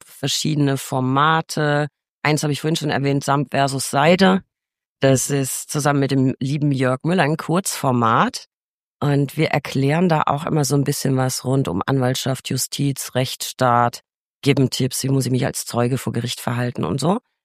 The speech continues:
Dann habe ich ein weiteres Format, Plaudern mit Part. Da geht's immer um spektakuläre Fälle.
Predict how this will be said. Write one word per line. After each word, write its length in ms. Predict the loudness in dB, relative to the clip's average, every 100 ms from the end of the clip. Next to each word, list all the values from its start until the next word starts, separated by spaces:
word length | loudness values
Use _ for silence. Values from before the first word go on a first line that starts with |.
| _ _ _
Dann 180 | 0 4
habe 120 | 4
ich 100 | 4
ein 120 | 2
weiteres 340 | 2 2 0 0
Format, 440 | 2 2 2 -2
Plaudern 460 | -2 0 2 2 2
mit 160 | 0 -4
Part. 560 | -4 -2 0 -2 -4 -4
Da 60 |
geht's 200 | -2 -4
immer 240 | -2 -2 -2
um 120 | -4
spektakuläre 1400 | -6 -10 _ -4 -4 -2 -4 -2 0 0 2 2 2 -2
Fälle. 680 | -6 -4 0 2 2 2 0